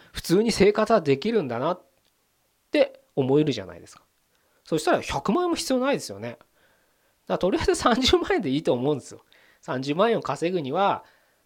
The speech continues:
今の仕事じゃない方法で稼ぐにはどうしようかっていう思考になれば、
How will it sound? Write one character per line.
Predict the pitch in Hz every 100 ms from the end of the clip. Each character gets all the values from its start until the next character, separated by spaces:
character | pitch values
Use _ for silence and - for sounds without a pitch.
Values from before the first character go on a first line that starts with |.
| _
今 | 160 202
の | 135
仕 | - 147
事 | 202 233 247
じ | 226
ゃ |
な | 214 294
い |
方 | 233 175 160
法 | 175
で | 170
稼 | 170 165 180
ぐ | 185
に | 196
は | 202
ど | 143 147
う |
し | 139 117
よ | 107
う |
か | - 262
っ |
て | - -
い |
う | 135
思 | -
考 | - 135
に |
な | 147
れ | 143
ば、 | 117 160